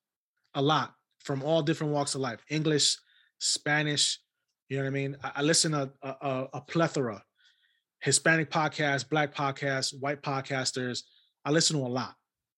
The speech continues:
because I wanna see what the art form is. I wanna see how they're doing it. I wanna see how they speak, what their cadence is,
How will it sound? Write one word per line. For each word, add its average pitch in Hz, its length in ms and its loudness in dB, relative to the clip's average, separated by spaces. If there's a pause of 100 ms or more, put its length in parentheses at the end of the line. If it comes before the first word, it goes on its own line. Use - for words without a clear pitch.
(400)
because 139 340 0
I 151 140 0
wanna 156 200 2
see 170 200 2
what 143 160 0
the 139 100 -4
art 147 220 -2
form 127 280 -8
is. 107 280 -6 (560)
I 139 80 -2
wanna 151 180 4
see 165 200 2
how 143 200 2
they're 147 240 2
doing 131 380 -4
it. 98 100 -16 (100)
I 127 60 -6
wanna 143 220 2
see 160 160 0
how 139 320 -2
they 143 240 -2
speak, 143 520 -2
what 143 200 -4
their 151 140 0
cadence 131 520 -6
is, 104 320 -10